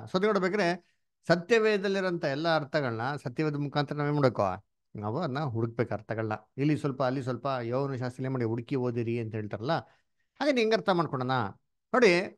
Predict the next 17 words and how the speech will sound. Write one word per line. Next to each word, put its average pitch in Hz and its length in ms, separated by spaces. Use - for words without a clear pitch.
first - 180
of 208 160
all 185 160
ಎರಡು 135 220
ಪರ್ವತಗಳಿದೆ, 131 840
ಎರಡು 139 180
ಪರ್ವತಗಳ 160 520
ನಡುವೆ 135 400
ಒಂದ್ 127 280
ತಗ್ಗಿದೆ, 143 480
ಒಂದು 139 160
ಗ್ಯಾಪ್ 170 340
ಇದೆ, 135 260
ಜಾಗ 143 240
ಇದೆ. 165 480
ಆ 156 100
ಜಾಗದಲ್ಲೇನೆ 196 680